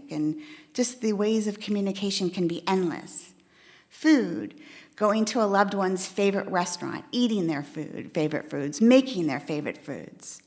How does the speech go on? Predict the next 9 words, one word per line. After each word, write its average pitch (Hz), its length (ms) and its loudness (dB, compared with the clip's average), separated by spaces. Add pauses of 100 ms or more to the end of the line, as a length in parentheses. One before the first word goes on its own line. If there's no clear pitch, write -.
(680)
Engaging 254 500 8
in 240 120 4
activities 226 840 2
that - 120 -2
make 190 220 0
loved 196 240 2
ones 185 300 0
feel 185 180 -2
present. - 540 -8